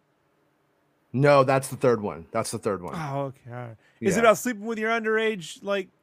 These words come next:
Speaker 2: <laughs> teacher's assistants?
Speaker 1: Uh, uh,
Speaker 2: Daughters?
Speaker 1: da-, no,
Speaker 2: <laughs>
Speaker 1: that was just in the story group meeting. So tha-, that's no,
Speaker 2: Oh,
Speaker 1: no,
Speaker 2: okay.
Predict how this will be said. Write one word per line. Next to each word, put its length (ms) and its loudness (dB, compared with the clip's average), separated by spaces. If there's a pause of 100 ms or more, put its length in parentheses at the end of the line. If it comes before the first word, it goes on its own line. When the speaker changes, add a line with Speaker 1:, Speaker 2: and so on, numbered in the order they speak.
Speaker 2:
<laughs> 200 -20
teacher's 520 -6
assistants? 720 -10 (580)
Speaker 1:
Uh, 60 -4
uh, 240 6
Speaker 2:
Daughters? 480 -2 (240)
Speaker 1:
da-, 320 6
no, 560 4 (140)
Speaker 2:
<laughs> 140 -14
Speaker 1:
that 220 8
was 160 4
just 160 2
in 80 4
the 80 4
story 340 6
group 160 2
meeting. 300 -4
So 280 -6
tha-, 260 -6
that's 240 -6
no, 80 4
Speaker 2:
Oh, 60 8
Speaker 1:
no, 460 4
Speaker 2:
okay. 160 -12